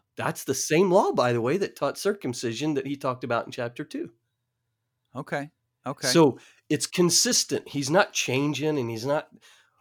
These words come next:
Speaker 1: you know, moving around and, and being, you know, "Where's he going with this?" He's, he's, he, every time he's talking about this law now, it's consistently that law of Moses.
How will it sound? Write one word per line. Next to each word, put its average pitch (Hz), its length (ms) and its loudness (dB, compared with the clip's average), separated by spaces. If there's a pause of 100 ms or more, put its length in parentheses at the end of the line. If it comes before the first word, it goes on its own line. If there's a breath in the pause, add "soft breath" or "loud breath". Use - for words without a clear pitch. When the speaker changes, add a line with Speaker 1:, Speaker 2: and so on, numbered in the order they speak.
(180 soft breath)
Speaker 1:
you 139 140 -4
know, 127 120 4
moving 139 380 4
around 135 520 4
and, 117 280 -2
and 104 260 -2
being, 117 220 0
you 107 80 0
know, 104 100 -2
"Where's 123 240 -4
he 123 60 -8
going 131 260 2
with 127 140 -4
this?" 139 380 0 (340 soft breath)
He's, - 380 -10
he's, 110 440 -10
he, - 260 -10 (180)
every 147 200 0
time 175 240 -2
he's 160 100 -2
talking 151 320 -4
about 143 220 -2
this 123 160 -8
law 147 240 2
now, 110 360 -2 (240 loud breath)
it's 123 140 -8
consistently 123 920 -6 (640)
that 113 200 -4
law 110 280 2
of 101 100 -6
Moses. 123 640 -4